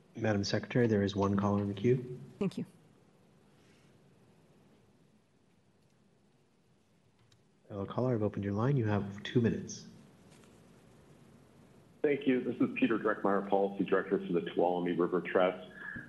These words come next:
Speaker 3: I appreciated Mister Ritchie's presentation. Uh, a lot of good news in here, and I heard some of that come out in the presentation. Uh, the, I'm looking at a slide on my screen right now. It's the Tuolumne River water available to the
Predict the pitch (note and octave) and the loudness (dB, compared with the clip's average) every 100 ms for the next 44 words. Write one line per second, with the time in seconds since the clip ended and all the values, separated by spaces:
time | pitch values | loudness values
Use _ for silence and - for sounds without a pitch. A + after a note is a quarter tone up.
0 | - G#2 G2+ G2+ C3 A2 A#2 G#2+ - G2+ | 0 4 4 4 2 2 4 4 4 -2
1 | - G#2+ F#2+ G2 - G2+ G2 G#2 F#2 G2+ | 0 0 2 0 0 -2 0 0 0 -2
2 | F#2+ G2+ G2 - G2+ A#2+ - - - - | 0 0 0 0 0 0 -6 -14 -14 -20
3 | - F#2 E2 G#2+ B2+ E3 E3 - - D#3 | -6 -4 0 0 2 2 2 -2 -2 0
4 | C#3+ D3 D#3 D#3 A#2 F#2+ G2 G2 B2 F#2+ | 2 2 2 2 0 2 2 2 0 -2
5 | G2 - - A#2 - G#2+ G2+ F#2+ F#2+ - | -2 -4 2 4 6 4 2 0 0 -4
6 | - - G2 F#2+ G2+ F#2+ F#2+ F#2+ F#2 F2 | -12 -4 0 2 0 -2 0 0 0 0
7 | G2 F#2+ F#2+ F2 E2 - - - - - | 2 2 0 -2 -2 -10 -18 -20 -18 -18
8 | - - - - - - A2+ B2+ C3 C3 | -20 -20 -20 -10 -4 0 4 6 6 4
9 | - - - - E3 C#3 F3+ F3+ C#3+ A#2+ | 0 -12 -18 -2 2 6 4 4 4 4
10 | - - A2+ A2+ A2+ G#2+ G#2+ G#2 G2+ G#2 | 2 2 2 4 2 0 0 -2 0 0
11 | G#2 G2 G2 G2 G2 - G2+ A#2 G#2+ G#2 | 2 0 0 0 0 -4 0 2 2 0
12 | G2+ G2+ F#2+ F#2 F#2 F#2+ F#2+ F#2 E2+ F#2 | 2 2 2 0 0 0 0 -4 0 0
13 | F#2+ F#2+ G2+ - - | 2 0 -2 -2 -2